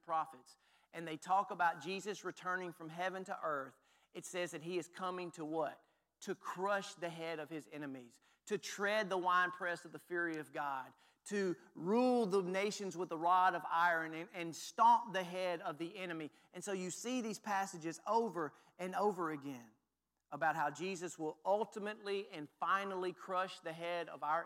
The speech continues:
enemy, of Satan, when he returns, and he's gonna cast him into the lake of fire eventually,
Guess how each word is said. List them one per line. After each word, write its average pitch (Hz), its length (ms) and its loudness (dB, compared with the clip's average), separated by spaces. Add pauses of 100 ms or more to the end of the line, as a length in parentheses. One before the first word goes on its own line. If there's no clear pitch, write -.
enemy, 151 300 -6
of 135 100 -12 (140)
Satan, 123 420 -8 (400)
when 147 180 -8
he 156 220 -6
returns, 143 720 -10 (260)
and 139 80 -12
he's 165 160 -8
gonna 151 180 -8 (100)
cast 180 380 -2
him 123 300 -18 (320)
into 165 300 -8
the 139 80 -10
lake 135 320 -10 (340)
of 143 180 -12
fire 131 440 -2
eventually, 123 640 -16